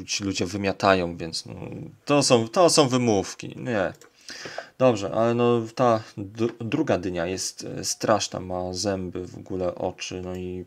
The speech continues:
po prostu aggressive, I like it. O, lubi agresywne szachy, bardzo dobrze.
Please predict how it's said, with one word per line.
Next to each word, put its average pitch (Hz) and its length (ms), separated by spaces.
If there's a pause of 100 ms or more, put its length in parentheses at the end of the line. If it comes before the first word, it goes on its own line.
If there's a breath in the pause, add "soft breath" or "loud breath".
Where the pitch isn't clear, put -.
po - 120
prostu - 420 (1200 loud breath)
aggressive, 107 600
I 120 300
like - 300
it. - 380
O, 180 320 (340)
lubi 147 220
agresywne 160 500
szachy, - 400
bardzo 135 360
dobrze. - 380